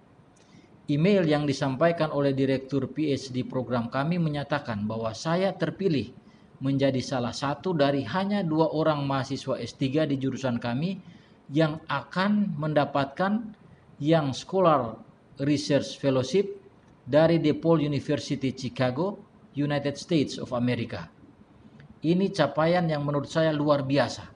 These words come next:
apalagi mengi-, mengingat latar belakang saya dari kampung pedalaman dan terpencil. Saya sendiri tidak mengimpikan, mengimpikan hal besar seperti ini sebelumnya.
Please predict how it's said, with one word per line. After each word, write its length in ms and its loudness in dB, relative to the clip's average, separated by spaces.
apalagi 640 0
mengi-, 320 -2
mengingat 520 0
latar 400 0
belakang 360 -2
saya 480 0
dari 320 -2
kampung 560 -4
pedalaman 640 0
dan 160 -4
terpencil. 640 -6
Saya 320 -2
sendiri 480 4
tidak 320 2
mengimpikan, 720 -2
mengimpikan 880 0
hal 240 0
besar 320 -2
seperti 400 -8
ini 160 0
sebelumnya. 560 -4